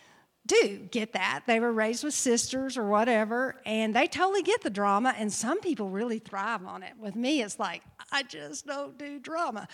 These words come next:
So drama people to me are like, "Okay, I just can't deal with you. You're just too drama, <laughs> too much drama, too much drama."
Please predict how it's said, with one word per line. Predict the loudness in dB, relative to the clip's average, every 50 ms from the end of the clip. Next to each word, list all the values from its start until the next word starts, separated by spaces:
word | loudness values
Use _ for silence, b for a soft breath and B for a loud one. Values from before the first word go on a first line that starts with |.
| B B B B B
So | B 2 4 4 4
drama | 4 4 6 8 8 8 10 8 6
people | 6 6 2 2 2 4 4 2 2 4
to | 2 2 4
me | 6 6 6 6
are | 4 4
like, | 4 4 4 2 2 -2 -6 b b b b b b b b b -2
"Okay, | 0 0 4 4 4 2 2 0 -2 -2 -6 -8 -10 -8
I | -6 -6 -4
just | -2 -2 -4 -2
can't | -2 -4 -4 -4 -4
deal | -2 -2 -2 0
with | -2 -2 -2
you. | -2 0
You're | 0 2 2 0 0 0
just | 0 0 0 2 0
too | 2 0 2
drama, | 0 2 2 2 2 2 2 0 0 -2 -2 -2 0
<laughs> | 0 0 4
too | 8 12 12 12 12
much | 12 12 10 8 6
drama, | 8 10 10 10 10 8 6 4
too | 4 4 6
much | 6 6 4 4 2 4
drama." | 6 6 6 6 4 0